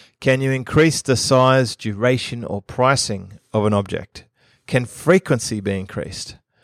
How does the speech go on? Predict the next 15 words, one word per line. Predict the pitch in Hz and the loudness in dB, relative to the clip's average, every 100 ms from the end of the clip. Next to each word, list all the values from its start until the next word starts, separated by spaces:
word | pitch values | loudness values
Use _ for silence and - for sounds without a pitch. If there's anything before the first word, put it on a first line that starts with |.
| _ _ _ _ _ | _ _ _ _ _
Here's | 175 175 | 2 2
an | 156 | -2
example. | 113 117 113 110 90 | 0 2 2 0 -8
By | - 139 | 2 2
making | 151 160 160 139 | 4 0 -2 -2
our | |
service | 127 127 123 123 | 0 2 4 4
subscription-based, | - 104 - - 156 165 - 117 98 82 98 - - | 0 -8 -8 -2 0 0 0 0 0 -2 -4 -10 -4
you | 131 156 | 0 2
can | 165 | 2
increase | 139 139 127 - | 2 2 2 2
the | |
frequency | 120 - 180 - 151 - | -6 2 2 2 -4 -2
of | 117 - | 0 2
payment | 117 113 110 | 2 2 -2